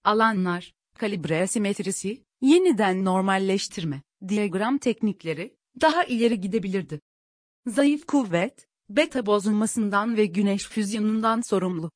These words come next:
ağır aracılara, W artı veya eksi, Z sıfır ve parite ihlaline ihtiyaç duyuyordu. Birleşik bir açıklama gerektiren tuhaflıklar.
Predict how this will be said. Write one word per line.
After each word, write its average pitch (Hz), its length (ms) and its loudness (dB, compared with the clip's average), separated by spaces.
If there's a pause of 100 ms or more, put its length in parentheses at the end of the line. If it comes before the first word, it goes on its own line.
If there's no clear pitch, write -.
(120)
ağır 302 300 4
aracılara, 185 640 -2 (280)
W 226 460 2
artı 233 500 -2
veya 254 280 4
eksi, 226 520 -8 (200)
Z 220 320 2
sıfır - 480 -14 (260)
ve 339 100 4
parite 226 520 0
ihlaline 214 720 2
ihtiyaç 185 520 -2
duyuyordu. 165 520 -2 (240)
Birleşik 302 560 2
bir 214 80 -2
açıklama 196 480 -2
gerektiren 170 640 -2
tuhaflıklar. 214 800 -4